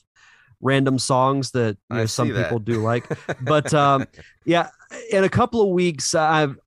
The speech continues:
Speaker 1: I've just about got everything narrowed down for what I'm gonna do, uh, with the Feature Presentation Podcast, which has been on hiatus since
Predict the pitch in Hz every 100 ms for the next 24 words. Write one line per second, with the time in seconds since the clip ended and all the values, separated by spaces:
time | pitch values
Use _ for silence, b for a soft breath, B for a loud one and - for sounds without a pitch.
0 | _ 160 131 151 202 226 202 175 165 160
1 | 156 156 147 156 143 135 131 131 131 127
2 | 117 120 120 120 - 123 117 123 123 123
3 | 113 110 117 117 110 113 - 104 - -
4 | 131 123 110 101 _ 123 - 123 127 127
5 | 127 110 101 117 107 110 - 113 104 117
6 | 110 127 131 113 139 139 127 123 117 120
7 | 120 120 117 - 113 - -